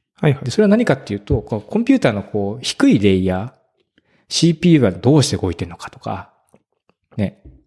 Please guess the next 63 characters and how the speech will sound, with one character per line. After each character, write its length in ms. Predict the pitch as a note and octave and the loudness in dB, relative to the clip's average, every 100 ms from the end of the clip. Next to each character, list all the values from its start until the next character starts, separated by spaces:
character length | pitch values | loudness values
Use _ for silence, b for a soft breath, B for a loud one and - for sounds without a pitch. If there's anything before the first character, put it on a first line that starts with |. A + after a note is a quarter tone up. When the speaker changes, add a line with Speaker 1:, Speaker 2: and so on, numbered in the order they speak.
| - - | -20 -12
Speaker 2:
こ 140 | F#2 | -6
う、 40 | |
ど 140 | F2 D#3 | 2 4
う 20 | |
や 60 | C#3 | 4
っ 100 | - | 2
た 100 | B2+ | 0
ら 60 | |
コ 100 | - | 0
ン 80 | G#2+ | 0
ピ 120 | A#2 | 0
ュ 40 | G#2 | 0
ー 40 | |
タ 180 | F#2+ F2+ | -4 -8
ー 120 | F#2+ | -8
が、 140 | G#2+ _ - | -12 _ -8
そ 120 | G2+ | -8
の 60 | |
プ 120 | - A2+ | -2 0
ロ 60 | |
グ 80 | G#2 | 2
ラ 80 | G2+ | 0
ム 100 | G2+ | 2
が、 280 | A2+ A#2+ B B B B B _ _ _ _ - - | 0 0 B B B B B _ _ _ _ -18 -10
そ 120 | - | -8
の、 200 | F#2 F2+ _ - | -6 -8 _ -4
か-、 220 | A#2 A#2+ - - | -2 -2 -6 -2
動 200 | C3+ A#2 | 4 4
い-、 80 | A#2 | 2
実 220 | - G2+ - | 0 0 2
際 120 | G#2+ | 0
の 220 | G#2 A#2 | 0 -4
そ 120 | - G2+ | -4 -2
の 80 | |
計 200 | - A#2 G#2 | 2 2 4
算 220 | G#2+ G2 | 2 0
と 120 | - | -2
し 80 | - | -2
て、 140 | C3 | -2
こ 160 | - F#2 | -2 -6
う、 60 | |
シ 180 | - A#2 | -2 0
ー 20 | |
ピ 100 | G#2+ | 2
ー 40 | G#2 | 0
ユ 40 | |
ー 40 | F2+ | 0
に 40 | |
渡 80 | - | -2
っ 20 | |
て 80 | G#2 | 2
動 120 | G#2+ | 2
い 20 | |
て 100 | G#2+ | 2
る 40 | F#2 | -2
の 60 | |
か 100 | F2 | -4
み 120 | F#2+ F#2+ | -8 -6
た 80 | |
い 40 | F#2 | -6
な 60 | |
の 60 | G2+ | -6
が、 200 | G#2 | -8